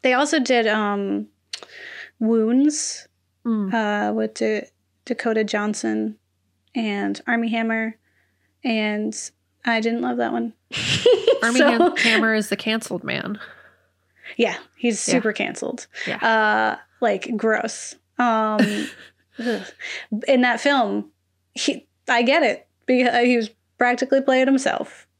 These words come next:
Speaker 1: which is trash. <laughs> So it's ki-, it's a weird thing for you to go from something like this to that, which was, like, kinda deflated. We probably will never cover Wounds 'cause it's just not, it's just nothing there.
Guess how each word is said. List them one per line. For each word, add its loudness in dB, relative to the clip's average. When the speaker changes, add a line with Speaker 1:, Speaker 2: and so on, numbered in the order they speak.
Speaker 1:
which 2
is 0
trash. 0
<laughs> 6
So 4
it's 0
ki-, 0
it's 4
a 4
weird 4
thing 6
for 4
you 2
to 2
go 4
from 0
something 4
like 0
this 2
to 2
that, 2
which 2
was, 2
like, -2
kinda 0
deflated. -2
We 2
probably 2
will 0
never 0
cover -2
Wounds -6
'cause -2
it's 0
just -4
not, -2
it's -16
just -6
nothing 0
there. -2